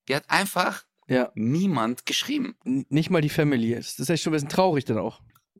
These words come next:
Speaker 1: Soll ich, soll ich auch s-, ey, weißt du was, ich mache ein Video und dann sage ich das auch, genau so.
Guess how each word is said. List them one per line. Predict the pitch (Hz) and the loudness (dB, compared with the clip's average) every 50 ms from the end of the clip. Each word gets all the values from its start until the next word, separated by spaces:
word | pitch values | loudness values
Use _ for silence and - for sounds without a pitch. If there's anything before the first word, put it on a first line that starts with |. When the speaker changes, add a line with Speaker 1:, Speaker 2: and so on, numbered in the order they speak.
| _ _ _ _ _ _ _ _ _ _ _ _ _ _ - 98 | _ _ _ _ _ _ _ _ _ _ _ _ _ _ -6 -2
Speaker 1:
Soll | 117 139 143 | -2 0 0
ich, | 131 - | 0 -2
soll | - 139 | 0 0
ich | 135 - 135 | 0 0 0
auch | 151 170 | 0 -2
s-, | - - - | -2 -4 -2
ey, | - 127 160 156 127 | 0 0 2 2 2
weißt | 165 170 - | 0 -2 -2
du | 151 | -2
was, | 170 - - | -4 -4 -4
ich | 123 110 | -4 -2
mache | 135 127 107 107 | -2 -2 -2 -2
ein | 107 101 101 | -4 -2 -2
Video | 131 147 156 185 196 196 214 226 196 _ _ _ _ _ _ _ _ _ - | -4 -2 -2 -2 -2 -2 -2 -4 -8 _ _ _ _ _ _ _ _ _ -4
und | 98 110 | -2 0
dann | 117 110 | 0 2
sage | 107 127 131 127 127 | 2 2 2 2 0
ich | - - | -2 -2
das | - 87 - 80 | -4 -4 0 0
auch, | 80 80 - - | 0 0 -2 0
genau | - 107 107 110 110 107 98 | 0 2 2 4 4 2 2
so. | 85 90 87 82 80 | 2 0 -2 -2 -4